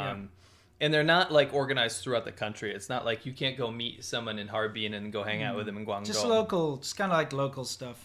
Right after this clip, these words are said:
Speaker 2: Especially in Dongbei, in the northeast of China.
Speaker 1: Mm. Guys hanging around with, like, tiger tattoos and stuff, you know. Mm.
Speaker 2: Racketeering,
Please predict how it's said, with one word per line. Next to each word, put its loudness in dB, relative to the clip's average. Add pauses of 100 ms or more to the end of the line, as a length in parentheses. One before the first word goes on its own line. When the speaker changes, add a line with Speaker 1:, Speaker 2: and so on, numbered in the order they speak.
(100)
Speaker 2:
Especially 2
in 0
Dongbei, -2
in -12
the -8
northeast -4
of -10
China. -6 (100)
Speaker 1:
Mm. -20
Guys 4
hanging 2
around 4
with, -6
like, -2
tiger 2
tattoos 0
and -2
stuff, -2
you -6
know. -6 (360)
Mm. -2 (180)
Speaker 2:
Racketeering, 2